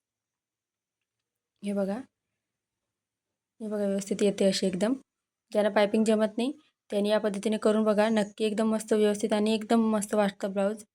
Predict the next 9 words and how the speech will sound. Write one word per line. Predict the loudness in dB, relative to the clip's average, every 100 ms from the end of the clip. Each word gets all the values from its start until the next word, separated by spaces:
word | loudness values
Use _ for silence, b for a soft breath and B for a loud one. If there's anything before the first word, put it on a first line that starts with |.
| _
घालून, | -6 -4 -4 -4
घातल्यावर. | -2 0 4 2 2 -8 _ _ _ _ _ _ _ _ _ _ _ _
हे | -10
बघा, | -4 -2 -4 -8 _ _ _ _ _ _ _ _ _ _ _ _ _ _ _ _ _ _ _ _ _ _ _ -10
थोड्या | -6 -4
अंतरावरती | -2 -2 -2 -4
टीप | -6 -2
मारायची | 0 0 0 -2
इथं. | -4 -4